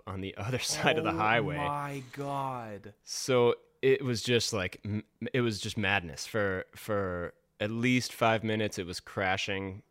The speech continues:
Speaker 1: but without the visual of anything. So it's,
Speaker 2: Yeah.
Speaker 1: it was really
Speaker 2: Just the
Speaker 1: eerie.
Speaker 2: sounds of it.
Speaker 1: Right.
Speaker 2: Oh my
Speaker 1: And, like, you know, you're out in
Speaker 2: God.
Speaker 1: this, in this snowstorm, you know, our hair and our beards and everything that were starting to freeze and accumulate snow. And so <laughs> it was,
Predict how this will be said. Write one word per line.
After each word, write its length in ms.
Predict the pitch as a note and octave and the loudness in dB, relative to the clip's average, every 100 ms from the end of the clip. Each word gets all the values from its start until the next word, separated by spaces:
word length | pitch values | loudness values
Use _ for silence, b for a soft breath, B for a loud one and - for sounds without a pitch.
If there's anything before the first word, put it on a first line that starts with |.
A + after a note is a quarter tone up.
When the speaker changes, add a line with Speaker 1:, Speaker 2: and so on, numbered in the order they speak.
| _ | _
Speaker 1:
but 140 | G#2+ | -4
without 420 | G2 G2+ G#2 A2 | -4 0 0 2
the 80 | - | 0
visual 560 | F#2+ G#2 A#2 B2+ C3 C3+ | 0 0 0 0 0 0
of 120 | C3+ | 0
anything. 460 | C3+ C3 C3+ C3 C3 | 0 0 -2 -2 -2
So 140 | A2+ | -2
it's, 140 | B2+ B2+ | -2 -2
Speaker 2:
Yeah. 120 | A#2 | -2
Speaker 1:
it 60 | G#2 | -4
was 100 | G2 | -6
really 300 | B2+ C#3 A2+ | 0 2 2
Speaker 2:
Just 160 | G2 | 2
the 120 | C3 B2+ | 2 4
Speaker 1:
eerie. 240 | A2+ G#2+ | 4 4
Speaker 2:
sounds 460 | G#2 C3+ C#3+ C3 A2 | 2 0 -2 -4 -6
of 140 | F#2+ | -8
it. 200 | F2 E2 - | -8 -14 -2
Speaker 1:
Right. 300 | A2+ G#2+ F2 - - | 2 2 0 -8 -16
Speaker 2:
Oh 220 | A#2+ B2+ | -14 -14
my 140 | G2+ - | -12 -2
Speaker 1:
And, 200 | B2+ A#2+ | 2 4
like, 220 | A2 - | 2 0
you 100 | C#3 A#2 | 0 2
know, 120 | G#2+ | 2
you're 200 | A2 A2+ | 2 4
out 220 | A2 A#2 | 6 6
in 60 | A2 | 2
Speaker 2:
God. 60 | |
Speaker 1:
this, 300 | G2+ - - - - | 0 -2 -4 -8 -2
in 160 | A#2+ | 0
this 120 | A2+ G#2 | 2 0
snowstorm, 800 | - A#2+ A#2+ - A#2 G#2+ G2+ G2+ - | 0 2 2 2 0 2 0 -2 -4
you 100 | G#2+ | -2
know, 100 | F#2+ | 0
our 200 | G2 F#2 | 0 -2
hair 600 | - G#2 G#2 G#2+ G#2+ G2+ | 0 4 6 6 4 2
and 120 | F#2+ | 2
our 120 | F#2 | -2
beards 500 | F2 G#2+ G#2 G#2 G2 | -4 -4 0 0 -2
and 80 | G2+ | -4
everything 400 | G2 G2 G2+ G2 | -4 -6 -6 -6
that 160 | F#2 - | -6 -8
were 100 | F#2+ | -10
starting 300 | - G#2 G2 | -4 -2 -2
to 40 | |
freeze 520 | - - A2 G#2+ G2 | -8 -6 -2 -2 -4
and 100 | G2 | -6
accumulate 540 | F#2 - G#2 G2+ F#2+ F#2 | -6 -6 -4 -2 -4 -4
snow. 480 | - G#2 G2+ G2+ F#2+ | -4 -2 -2 -2 -4
And 160 | F2+ - | -6 -8
so 180 | - C#3 | 2 2
<laughs> 20 | |
it 240 | B2+ G#2+ | 4 0
was, 360 | - A#2 - | 0 -2 -2